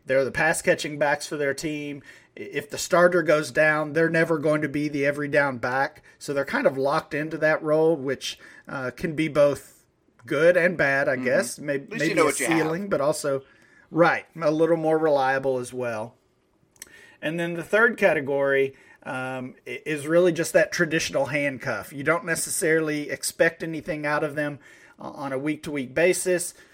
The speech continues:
Speaker 1: Uh, maybe they don't have even long-term upside, but, uh, i-, if the starter goes down,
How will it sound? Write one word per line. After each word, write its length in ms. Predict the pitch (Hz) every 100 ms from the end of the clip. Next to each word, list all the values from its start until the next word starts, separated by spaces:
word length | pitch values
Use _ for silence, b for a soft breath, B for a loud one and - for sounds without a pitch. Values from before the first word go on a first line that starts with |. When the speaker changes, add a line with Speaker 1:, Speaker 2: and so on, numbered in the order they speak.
| b -
Speaker 1:
Uh, 240 | - 123
maybe 420 | 123 143 156 160 156
they 160 | 147
don't 220 | 143 151 139
have 360 | 151 143 147
even 320 | 147 151 151
long-term 540 | 143 151 214 170 151 131
upside, 640 | 131 - 143 127 127 123
but, 420 | 139 135 123 - - b b -
uh, 220 | 117 113
i-, 160 | 135 135
if 160 | 139 123
the 80 | 127
starter 460 | - 165 175 180
goes 280 | 170 165 156
down, 540 | 120 156 143 131 113